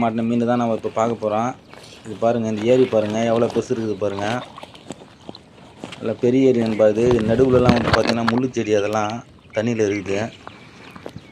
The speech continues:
இங்க பாருங்க நண்பா, எவ்வளவு பைலட் மீன் மாட்டிருக்குது பாருங்க.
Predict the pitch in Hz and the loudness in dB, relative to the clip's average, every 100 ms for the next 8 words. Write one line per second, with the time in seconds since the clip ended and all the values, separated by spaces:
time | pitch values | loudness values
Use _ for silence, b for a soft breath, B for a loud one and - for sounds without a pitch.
0 | - - - - - - - 95 113 113 | -20 -20 -20 -20 -20 -18 -14 -6 -4 -2
1 | 107 104 110 120 - - - - - - | -4 -4 -4 -6 -10 -20 -20 -20 -20 -18
2 | 110 117 107 117 120 113 113 107 104 98 | -6 -2 0 0 0 0 -4 -4 -6 -6
3 | 101 95 101 98 | -6 -4 -4 -4